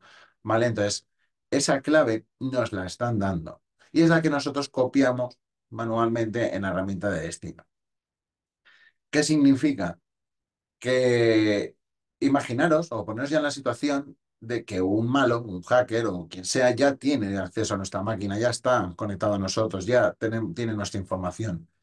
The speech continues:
Eso significa que ya estamos en sus manos, con lo cual, aunque sean aplicaciones web, a-, accesos externos,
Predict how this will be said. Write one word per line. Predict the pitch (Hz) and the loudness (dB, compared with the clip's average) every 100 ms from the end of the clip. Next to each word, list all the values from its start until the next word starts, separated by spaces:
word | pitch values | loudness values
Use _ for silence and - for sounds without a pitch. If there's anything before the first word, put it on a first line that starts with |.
| _ _ _ _ _ - | _ _ _ _ _ -6
Eso | 117 | 0
significa | 160 156 147 127 - 170 | 2 2 2 2 2 0
que | 104 90 | 0 -2
ya | 110 160 - | 2 0 -2
estamos | 98 - 117 104 107 | -10 -6 -4 -4 -6
en | |
sus | 101 101 98 95 90 | -6 -4 -2 -2 -4
manos, | 92 87 82 82 | -4 -2 -2 -4
con | - 104 | 0 0
lo | 101 | 2
cual, | 107 143 139 - _ _ _ | 4 4 2 -4 _ _ _
aunque | 107 104 104 | -6 -4 -2
sean | 131 | 0
aplicaciones | 147 135 131 117 127 117 95 | 0 0 -2 -2 -2 -6 -4
web, | 127 120 | 0 2
a-, | 95 98 101 | 0 -4 -4
accesos | 98 117 113 107 | -4 -4 -4 -4
externos, | 85 - - 120 90 90 87 | -6 -8 -2 -2 0 -6 -8